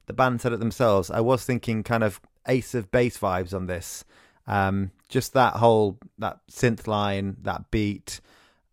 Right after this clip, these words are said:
It's, it's kind of, it's so intriguing, this one, from the off with this one. I just thought, "Where is this going?" I'm, I'm already in love with it, but it's so different, but it fits in so well. It was just, yeah, love at first listen. And as I said,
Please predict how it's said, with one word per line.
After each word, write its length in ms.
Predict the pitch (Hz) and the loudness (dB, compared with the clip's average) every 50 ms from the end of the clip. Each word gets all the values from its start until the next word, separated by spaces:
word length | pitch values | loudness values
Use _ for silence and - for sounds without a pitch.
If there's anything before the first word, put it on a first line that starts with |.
| _ _ _ _ - | _ _ _ _ -18
It's, 180 | - 123 - - - | -16 -16 -14 -6 -2
it's 220 | 156 156 131 - - | -2 -2 -2 -2 -8
kind 320 | - - 143 151 165 165 | -10 -8 -4 -2 0 0
of, 100 | 151 131 | 0 0
it's 140 | 139 107 - | -2 -4 -4
so 420 | - - 156 151 147 143 135 123 - _ _ _ - | 0 2 4 6 6 6 4 0 -4 _ _ _ -2
intriguing, 680 | 135 131 113 - - - 156 170 185 180 139 123 113 | 0 0 0 0 0 0 2 2 2 2 0 0 0
this 160 | 107 104 - - | 0 0 0 -2
one, 120 | 104 101 | -4 -4
from 340 | - - 156 147 143 135 123 | 0 2 2 2 2 0 0
the 120 | 127 123 131 | 2 4 4
off 280 | 139 139 110 - - | 6 4 4 2 -4
with 220 | 87 95 98 98 98 | -10 -8 -6 -4 -4
this 180 | 98 - - | -4 -4 -4
one. 100 | 95 90 | -6 -4
I 80 | 90 98 | -4 -4
just 220 | 98 104 - - | -6 -8 -6 -2
thought, 180 | - 120 101 98 | 0 0 2 2
"Where 220 | 107 110 117 123 | 2 4 4 4
is 80 | 120 101 | 2 0
this 140 | 107 98 - | -4 -6 -4
going?" 480 | - 98 95 95 95 92 95 92 - _ _ _ _ _ _ _ _ _ _ _ _ _ _ _ - | -2 0 0 0 0 -2 -4 -6 -10 _ _ _ _ _ _ _ _ _ _ _ _ _ _ _ -4
I'm, 220 | 101 107 104 - - | -2 -2 -2 -4 -6
I'm 200 | - 85 110 110 | -6 -4 0 4
already 300 | 117 123 127 123 117 113 | 6 8 8 8 8 6
in 100 | 107 101 | 4 4
love 160 | 104 101 85 | 2 2 2
with 120 | 95 92 95 | 0 0 -2
it, 120 | 90 - | -2 -4
but 120 | - 101 | -4 -6
it's 100 | 101 85 | -6 -4
so 160 | - 113 107 90 | -2 -2 -2 -2
different, 480 | - - 110 - - 104 95 98 92 | 0 -2 -2 0 0 -2 -2 -2 -2
but 80 | - 101 | -2 -2
it 140 | 95 - - | -2 -4 -4
fits 320 | - - 127 - - - | -2 -2 -2 -2 -2 -4
in 100 | 110 98 | -4 -4
so 220 | - - 107 98 | -4 -2 -2 -2
well. 500 | 95 98 104 98 90 87 90 92 87 78 _ - | 0 2 2 2 0 0 -2 -4 -6 -10 _ -16
It 60 | 76 95 | -16 -14
was 140 | 104 - | -14 -14
just, 420 | - - 127 120 98 - - _ _ _ _ _ _ _ _ _ _ _ _ _ _ _ _ | -8 -4 -2 -2 -2 -4 -12 _ _ _ _ _ _ _ _ _ _ _ _ _ _ _ _
yeah, 140 | - 104 98 | -6 -6 0
love 180 | 107 131 151 143 | 4 4 4 4
at 100 | 147 - | 4 4
first 220 | - 135 120 - | 4 4 4 4
listen. 260 | 123 120 101 - 98 104 | 2 0 0 0 -2 -4
And 100 | 101 113 | -2 0
as 140 | 127 123 131 | 0 0 0
I 60 | 113 | 0
said, 360 | - - 127 107 98 90 - | 2 4 4 4 4 2 -2